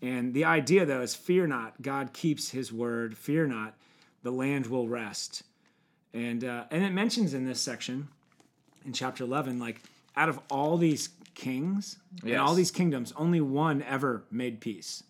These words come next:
Speaker 1: They all had the opportunity
Speaker 2: Yeah.
Speaker 1: to make peace, but their hearts were hardened and rejected. And so only the Gibeonites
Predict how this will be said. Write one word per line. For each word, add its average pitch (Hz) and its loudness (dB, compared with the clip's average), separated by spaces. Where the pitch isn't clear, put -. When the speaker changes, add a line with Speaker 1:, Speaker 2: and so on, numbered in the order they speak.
Speaker 1:
They 151 -2
all 254 6
had 254 8
the 240 6
opportunity 214 4
Speaker 2:
Yeah. 156 2
Speaker 1:
to 139 0
make 143 -2
peace, 120 -4
but - -4
their 139 4
hearts 143 2
were 123 0
hardened 139 2
and 117 -6
rejected. 127 -4
And 117 -6
so 123 -4
only 196 6
the 170 2
Gibeonites 127 0